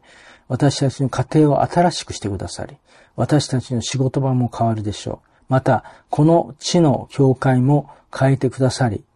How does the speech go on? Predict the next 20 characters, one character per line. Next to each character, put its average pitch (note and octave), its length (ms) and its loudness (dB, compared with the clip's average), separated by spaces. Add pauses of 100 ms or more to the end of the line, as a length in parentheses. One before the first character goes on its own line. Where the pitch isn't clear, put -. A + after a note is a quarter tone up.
(440)
私 C3+ 280 0
た B2+ 120 -2
ち - 120 -4
の A#2 80 0
社 D3+ 180 0
会 A2+ 240 -4
も - 180 -10 (440)
新 D3 340 2
し - 120 -10
く - 80 -12
し - 100 -10
て A2+ 80 -4
く A2 100 -12
だ G#2+ 80 -6
さ - 160 -8
る A2 100 -8
で A#2+ 60 -18
し - 160 -14
ょ - 180 -16
う。 - 20 -20